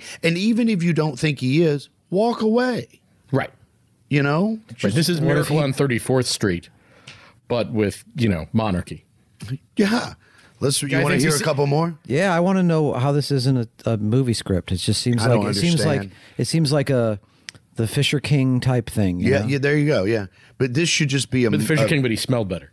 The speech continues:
Speaker 3: Right, he actually
Speaker 1: <laughs> Maybe, I don't know.
Speaker 2: <laughs>
Speaker 1: Uh,
Speaker 2: Well, but he had
Speaker 1: eighteen
Speaker 2: lodgings. I mean, that's the thing. I mean, eventually he wasn't homeless 'cause they're like, "Ah, give him a room."
Speaker 1: He had lodgings. When, when he di-, when he died, here's, here's what he had. He had a cot,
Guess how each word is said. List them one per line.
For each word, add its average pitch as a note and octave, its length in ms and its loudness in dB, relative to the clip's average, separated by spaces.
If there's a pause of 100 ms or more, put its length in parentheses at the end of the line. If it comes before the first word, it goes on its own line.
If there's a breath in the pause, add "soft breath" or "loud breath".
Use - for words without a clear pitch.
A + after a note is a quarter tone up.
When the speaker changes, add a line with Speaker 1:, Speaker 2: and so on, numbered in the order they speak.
(100)
Speaker 3:
Right, F#2+ 240 0
he G#2 160 -2
actually G#2 380 0 (280 loud breath)
Speaker 1:
<laughs> - 280 -20
Maybe, F#2 400 0
I F#2 80 2
don't F#2 140 2
know. F#2+ 160 0 (120)
Speaker 2:
<laughs> C#3 60 0 (680 loud breath)
Speaker 1:
Uh, A#2+ 60 -8 (320)
Speaker 2:
Well, A#2 80 0
but G3 80 0
he F#3 140 2
had F3+ 80 0
Speaker 1:
eighteen - 120 -2
Speaker 2:
lodgings. A2 520 -4
I A2+ 40 0
mean, B2+ 120 2
that's B2+ 140 -2
the A#2+ 60 -2
thing. G2+ 200 0
I - 20 0
mean, A2 160 2
eventually C#3 360 0
he - 20 -2
wasn't A2+ 240 -2
homeless G#2+ 320 0
'cause A2 120 -2
they're A#2 120 2
like, A#2 240 -2 (320 loud breath)
"Ah, B3 160 0
give B2 180 0
him G#2+ 80 2
a F2+ 60 -2
room." D#2 200 -10 (140)
Speaker 1:
He A#2+ 80 -2
had B2+ 140 2
lodgings. A2+ 520 0
When, A2 300 2
when A#2 160 0
he A2+ 140 2
di-, G#2+ 240 0
when A#2 160 -2
he A#2 120 2
died, A#2 380 2
here's, G#2+ 400 0
here's A2 300 2
what A2 100 2
he G2 80 2
had. F#2 240 2
He F#2+ 120 2
had G2 100 2
a F2+ 60 0
cot, A#2 500 -4